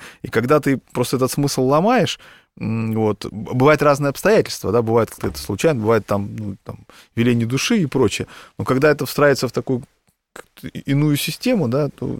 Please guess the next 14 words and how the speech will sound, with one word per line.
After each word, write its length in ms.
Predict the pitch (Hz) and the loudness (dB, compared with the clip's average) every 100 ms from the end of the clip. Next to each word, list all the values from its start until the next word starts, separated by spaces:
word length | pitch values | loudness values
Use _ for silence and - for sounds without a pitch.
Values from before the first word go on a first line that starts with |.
| - | -6
не 160 | 127 | -2
очень 220 | 143 143 | 0 0
понятно, 340 | 139 143 139 139 | 0 2 0 0
зачем, 380 | 151 - - - - | 0 0 -4 -10 -8
да. 160 | 120 143 - - - - | -6 -6 -10 -20 -18 -8
Вот, 140 | - | -4
поэтому 260 | - 123 143 | -2 0 2
я 160 | 151 170 | 4 2
думаю, 240 | 170 165 | 2 0
что, 180 | - 131 | -2 -4
конечно, 420 | 139 156 175 131 | 0 -2 -2 -2
вот 200 | 117 117 | -2 -2
лучше 300 | 127 131 120 | -4 -2 -2
здесь 340 | 110 123 - | 0 -2 -2